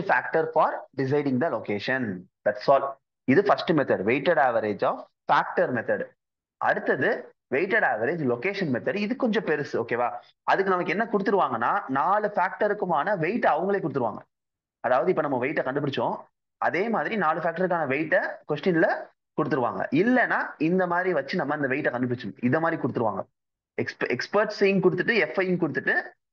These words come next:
இந்த, இந்த டேட்டாவை மட்டும் நம்மகிட்ட கொடுத்துருவாங்க.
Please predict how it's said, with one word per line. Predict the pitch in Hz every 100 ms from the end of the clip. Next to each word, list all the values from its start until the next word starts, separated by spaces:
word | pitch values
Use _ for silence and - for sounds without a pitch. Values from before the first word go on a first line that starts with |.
| _
இந்த, | - 160 190 196
இந்த | 160 151 175
டேட்டாவை | 170 175 190 175
மட்டும் | 147 196 180
நம்மகிட்ட | 139
கொடுத்துருவாங்க. | 143 135 139 131 113 151